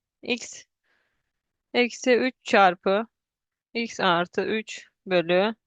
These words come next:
x eksi üç şeklinde yazabilirim. Değil mi? O zaman benim bu fonksiyonum ne oluyor? X artı üç fonksiyonu oluyor. Şurayı da uzatalım hemen.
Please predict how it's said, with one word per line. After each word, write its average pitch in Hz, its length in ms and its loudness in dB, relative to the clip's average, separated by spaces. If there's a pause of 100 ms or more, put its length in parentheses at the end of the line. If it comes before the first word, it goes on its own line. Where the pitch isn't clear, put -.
(680)
x 233 260 -2
eksi 180 300 -2
üç 220 240 -6
şeklinde 190 460 -2
yazabilirim. 190 560 2 (220)
Değil 226 140 -2
mi? 156 140 -6 (400)
O 233 80 2
zaman 214 260 2
benim 226 220 2
bu 208 60 -6
fonksiyonum 202 600 -2
ne 226 100 4
oluyor? 185 400 2 (340)
X - 220 -4
artı 180 280 2
üç - 140 -6
fonksiyonu 185 520 0
oluyor. 175 340 -2 (1000)
Şurayı 202 320 2
da 175 140 2
uzatalım 180 480 0
hemen. 180 320 -4